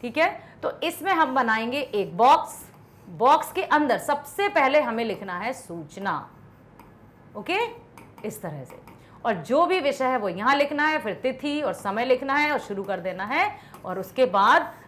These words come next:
अपना नाम और पता लिख देना है। ठीक है, अब देखिए सूचना लिखते समय सबसे पहले सूचना को सबसे ऊपर लिखना आवश्यक है। मान लीजिए उत्तर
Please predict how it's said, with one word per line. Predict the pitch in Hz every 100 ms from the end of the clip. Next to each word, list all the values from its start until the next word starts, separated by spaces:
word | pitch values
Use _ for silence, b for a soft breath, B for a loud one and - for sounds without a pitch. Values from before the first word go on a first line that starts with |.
| -
अपना | 185 185 175 254 403 - - -
नाम | 160 180 180 196 311 - -
और | 180
पता | 233 170 156
लिख | 143
देना | - - 135
है। | 160 - - - - - - - - - - - -
ठीक | 240 277
है, | 277 B B B B
अब | 233
देखिए | 160 170 - - B -
सूचना | - 381 381 453
लिखते | 392 - 349
समय | 339 302 294
सबसे | 302 269 - 277
पहले | 240 254
सूचना | 254 294 302 302 320
को | 302
सबसे | 302 277 262 302
ऊपर | 277 233 254 226
लिखना | 196 226 220
आवश्यक | 190 202 226 220
है। |
मान | 226 233
लीजिए | 233 220 185 262
उत्तर | - 247 - - 262 262 294 349